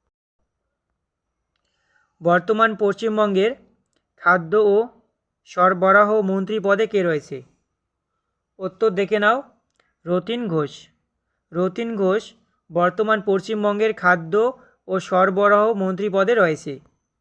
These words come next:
পশ্চিমবঙ্গের বর্তমান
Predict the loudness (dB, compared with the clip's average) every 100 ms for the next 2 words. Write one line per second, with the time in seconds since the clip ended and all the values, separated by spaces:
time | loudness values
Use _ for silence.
0 | _ _ _ _ _ _ _ _ _ _
1 | _ _ _ _ _ _ _ _ _ _
2 | -4 -2 -2 0 2 2 0 0 0 0
3 | 0 0 2 2